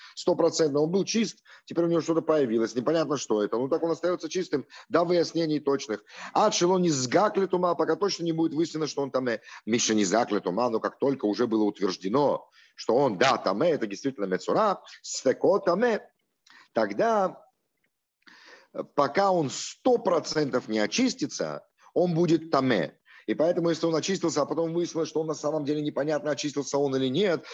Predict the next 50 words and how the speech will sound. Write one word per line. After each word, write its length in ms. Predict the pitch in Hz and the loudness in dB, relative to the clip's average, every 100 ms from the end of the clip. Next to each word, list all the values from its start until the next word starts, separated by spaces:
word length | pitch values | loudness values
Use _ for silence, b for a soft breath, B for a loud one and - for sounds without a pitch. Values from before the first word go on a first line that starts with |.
| B | B
да, 160 | 156 156 | 0 0
в 80 | - | 0
то, 120 | 151 | -2
в 80 | - | 0
то, 120 | 156 | -4
в 60 | - | 0
то 120 | 160 | 0
место, 300 | 156 151 127 | 0 0 0
куда 160 | 147 | 0
он 80 | 143 | 0
пошёл 260 | 127 139 135 | 0 0 0
окунуться, 380 | 127 143 135 117 | 0 -4 -4 -4
там 160 | 127 | -2
было 160 | 131 131 | -2 -2
захоронение, 560 | 120 127 135 202 170 | -2 -2 -2 0 0
как 100 | 143 | -2
мы 120 | 139 165 | -2 -2
учили, 320 | 160 151 113 | -2 -2 0
да, 220 | 160 190 B B - | 0 -2 B B -2
то 80 | 135 | 0
тогда 480 | 135 131 220 214 B - | 2 2 2 0 B -6
презумпция, 720 | 147 147 120 247 262 - 143 | -2 0 2 0 0 0 0
ведь 100 | 123 | 0
что 240 | - - 233 | -2 0 2
было 220 | 202 165 | 2 2
до 80 | 151 | 2
этого? 480 | 123 104 85 73 _ b | 0 -2 -4 -8 _ b
До 100 | - | -2
этого 280 | 110 127 135 | 0 0 0
он 120 | 139 | 0
был 140 | 147 | 0
таме. 400 | 139 160 170 107 B B | 0 0 0 -2 B B
Нельзя 580 | 107 127 127 110 208 190 | -4 0 0 2 2 2
изменить 480 | 147 120 131 123 - | 0 -2 -2 -2 -4
статус, 460 | - 202 208 170 | 0 2 2 -2
как 180 | - 131 | -2 -2
мы 140 | 139 131 | 0 0
учили, 360 | 123 - 113 | 0 -2 0
да, 160 | 139 147 | 0 0
презумпция 480 | 147 131 180 - 139 | -2 -4 -4 -2 -4
остаётся 380 | 135 147 143 127 | 0 -2 -2 -6
в 40 | |
силе, 320 | - 151 95 B B B | -2 0 0 B B B
а 140 | - 127 | -2 -2
только 400 | - 214 214 180 | 2 2 2 -2
стопроцентное 920 | - - 202 185 160 - 156 135 131 | -4 -2 4 4 4 2 -2 0 0
обстоятельство 580 | 123 - 165 147 139 131 | 0 0 0 0 -2 0
может 280 | 139 139 131 | 0 0 -4
изменить 380 | 113 123 135 | -6 -4 -4
презумпцию. 560 | - 117 104 90 - 73 | -2 -2 -2 -2 -8 -10